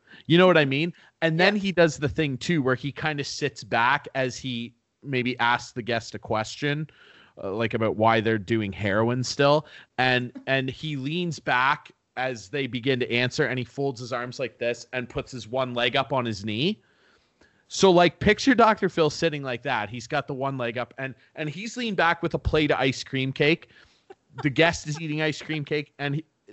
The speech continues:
Speaker 1: it goes something like this. Like, he digs in 'cause you, you, you scoop that top piece off first, right? That first bit of ice cream, you scoop that off first, and he eats it. And then he just looks at the other person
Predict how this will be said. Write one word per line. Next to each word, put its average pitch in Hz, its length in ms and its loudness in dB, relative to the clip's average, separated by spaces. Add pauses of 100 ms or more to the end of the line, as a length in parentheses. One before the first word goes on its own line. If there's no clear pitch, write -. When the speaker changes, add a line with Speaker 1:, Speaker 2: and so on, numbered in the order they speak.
(120)
Speaker 1:
it 135 180 0 (160)
goes 156 220 6
something 151 280 -2
like 123 180 -2
this. 107 260 -6
Like, 117 160 -6
he 135 120 -10
digs 139 320 -4
in 151 180 -4
'cause 123 200 -8
you, 120 120 -10 (640)
you, 139 280 2
you 131 160 0
scoop - 400 2
that - 300 2
top - 420 2
piece 120 380 -6
off 104 320 0
first, - 420 -6
right? 98 260 -4 (300)
That - 240 -12
first 117 260 -6
bit 123 120 -4
of 107 80 -2
ice 117 240 -4
cream, 156 240 -8
you 123 80 -10
scoop - 320 -10
that 139 140 0
off 131 180 0
first, 113 240 -6 (500)
and 123 160 -4
he 123 60 -6
eats 117 240 -6
it. 110 180 -4 (380)
And 151 120 4
then 160 120 4
he 165 120 -2
just 147 220 -6
looks 156 300 4
at 151 80 -2
the 147 100 4
other 135 140 4
person 123 520 -2